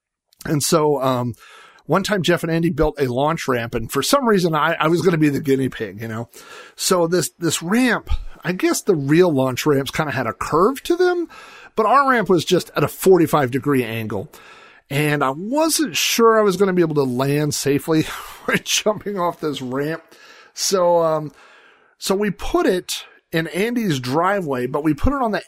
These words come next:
edge where I would jump up in the air and then land in, uh, the grass, but we put it where, uh, the drop off for the ditch was by the driveway. So even if you were to just ride off, you would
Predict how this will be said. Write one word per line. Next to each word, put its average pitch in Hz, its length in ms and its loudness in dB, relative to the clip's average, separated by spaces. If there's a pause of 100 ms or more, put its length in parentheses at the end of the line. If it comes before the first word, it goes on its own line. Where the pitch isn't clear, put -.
edge 185 280 0
where 165 340 0 (100)
I 151 120 -2
would 143 160 -2
jump 196 240 0
up 196 140 -2
in 175 100 -2
the 147 180 -10
air 185 320 -2 (400)
and 165 100 0
then 170 140 0
land 160 800 -2 (420)
in, 143 420 -2
uh, 123 320 -2
the 120 120 -4
grass, 131 580 -2
but 156 160 -4
we 160 100 2
put 247 220 -2
it 208 100 0
where, 175 360 2
uh, 135 300 -6
the 139 180 -2
drop 139 420 2
off 175 180 -2
for 151 80 -4
the 131 120 -2
ditch 135 380 -2
was 98 240 -8
by 127 160 -2
the 113 120 -8
driveway. 107 500 -6
So 147 320 -2 (360)
even 339 220 4
if 277 140 -2
you 254 120 2
were 208 100 4
to 185 80 0
just 160 220 -2
ride 143 420 2
off, 139 320 0
you 131 120 0
would 120 200 -6